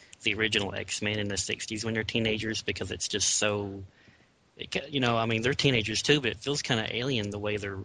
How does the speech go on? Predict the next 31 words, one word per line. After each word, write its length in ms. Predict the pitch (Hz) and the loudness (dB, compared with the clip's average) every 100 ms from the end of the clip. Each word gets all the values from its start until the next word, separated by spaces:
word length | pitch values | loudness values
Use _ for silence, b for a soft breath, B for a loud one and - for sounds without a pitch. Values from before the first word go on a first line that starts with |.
| - | -6
they're 160 | 104 95 | -4 -2
written, 320 | 104 120 110 | -4 -2 -4
because 580 | 104 - 101 104 - - _ _ _ _ _ | -2 -2 -2 -2 -4 -4 _ _ _ _ _
you've 200 | - 127 | 2 4
got, 200 | 123 117 107 | 6 4 2
like, 260 | 104 101 - B B B B B | 0 -2 -10 B B B B B
you 100 | 110 | 0
know, 340 | 104 104 101 98 - - - - - | 2 2 -2 -6 -14 -20 -20 -20 -6
Beast 340 | 107 117 117 - | -2 0 -2 -2
reaching 300 | 117 - 117 | 0 2 0
across 360 | 107 120 110 - | 0 0 0 -2
the 80 | 104 | -2
table 420 | 113 113 110 104 | 0 0 -2 -2
and 120 | 98 | -2
Cyclops 480 | 92 107 98 107 - | 0 0 0 -4 -4
is, 120 | 107 | -4
like, 180 | 101 101 | -4 -4
blasting 420 | 104 104 107 101 98 | 0 0 0 -4 -4
his 160 | 98 | -4
hand. 300 | 113 107 107 | -2 -2 -2
Like, 160 | 95 92 | -6 -6
they're 80 | 107 | -8
kinda 280 | - 120 107 | -4 -2 -2
being 380 | 107 104 98 98 B B B | -4 -6 -6 -8 B B B
jerks 320 | - - - | -2 -2 -4
to 100 | - | -2
each 240 | 98 95 98 | -2 -2 -4
other, 220 | 98 98 | -4 -6
and 120 | 101 | -6
they're 140 | 98 98 | -4 -2
always, 520 | 101 101 98 98 | -2 -4 -4 -2